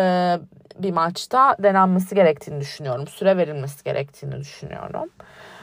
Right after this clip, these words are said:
E, çünkü Coutinho'ya gö-, göre hem hata anlamında daha, e,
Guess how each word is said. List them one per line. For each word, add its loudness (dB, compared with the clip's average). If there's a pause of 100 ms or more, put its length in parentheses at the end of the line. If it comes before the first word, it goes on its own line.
(100)
E, 8
çünkü -2
Coutinho'ya -4
gö-, 2
göre 4 (120)
hem -2 (420)
hata 2
anlamında 0
daha, 2 (180)
e, 0